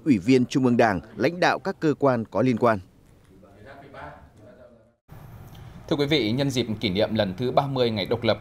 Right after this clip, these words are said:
Speaker 2: của Cộng hòa Belarus, mùng ba tháng bảy năm một nghìn chín trăm chín mươi mốt, mùng ba tháng bảy năm hai nghìn không trăm hai mươi mốt,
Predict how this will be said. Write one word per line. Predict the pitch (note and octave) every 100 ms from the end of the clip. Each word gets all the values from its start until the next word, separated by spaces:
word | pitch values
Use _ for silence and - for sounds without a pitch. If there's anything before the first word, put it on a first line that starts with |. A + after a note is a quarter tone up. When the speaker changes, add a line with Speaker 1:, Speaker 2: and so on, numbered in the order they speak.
| -
Speaker 2:
của | F2
Cộng | - F2+
hòa | F#2
Belarus, | F2+ A2+ A2 E3 F3+ - -
mùng | A#2+ A#2+
ba | D3+ C#3
tháng | C3 C#3+
bảy | D#3 D#2+
năm | A#2+
một | C3
nghìn | G2 F2+
chín | F#2+ A2
trăm | C3 A2+ G#2+
chín | A2+
mươi | C3
mốt, | D3 G3 -
mùng | G2 F#2
ba | B2 A#2+
tháng | B2+
bảy | C#3+ G2 C2+
năm | G#2+
hai | A#2
nghìn | G#2 F2 E2
không | A#2 G#2+
trăm | G#2 G2+
hai | G2 G2+
mươi | G2+
mốt, | C3